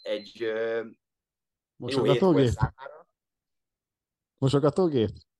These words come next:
Speaker 2: Király.
Speaker 1: Az, igen.
Speaker 2: <laughs> Jó, hát ilyen, hogyha otthon csinálod, van ez így, legalább tisztaság van.
Speaker 1: Így van.
Speaker 2: Szóval?
Speaker 1: Ö, szóval,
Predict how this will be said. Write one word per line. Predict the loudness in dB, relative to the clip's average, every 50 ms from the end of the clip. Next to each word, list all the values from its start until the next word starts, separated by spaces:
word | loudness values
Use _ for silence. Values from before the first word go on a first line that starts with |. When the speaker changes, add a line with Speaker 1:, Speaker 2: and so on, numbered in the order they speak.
| _ _ _ _ _ _ _ _ _ _ _ _ _ _ -20 -20 -20 -20 _ -20 -20 -20 -20 -20 -8 -2
Speaker 2:
Király. | 2 2 4 2 2
Speaker 1:
Az, | -2 -4 -8 -10 -12 _ _ _ _ _ _ _ -4 -2
igen. | 0 2 2 2 0 0 -4 -10 -18 _
Speaker 2:
<laughs> | _ -10
Jó, | -2 0 2 4
hát | 4 2 2 2
ilyen, | 2 4 4 4
hogyha | 4 4 4 4
otthon | 4 4 2 2 -2 -4 -4
csinálod, | -2 -4 -4 -4 -4 -6 -6 -6 -6
van | -4 -4 -4 -4
ez | -6 -6 -8
így, | -8 -6
legalább | -4 -4 -2 -4 -4
tisztaság | -2 -4 -6 -4 -6 -10 -10 -8 -8 -8 -8 -6
van. | -6 -6 -6 -6 -8 -12 _ _ _ _ _ _ _ _ _ _ _ _ _ _ -8
Speaker 1:
Így | -4 -4 -2 -2 0
van. | 0 -2 -2 -2 -6 -14 _ _ _ _ _ _ _ _ _ _ _ _ _ _ _ _ _ _
Speaker 2:
Szóval? | -8 -6 -4 -2 0 0 0 0
Speaker 1:
Ö, | -2 -6 _
szóval, | -4 -2 0 0 0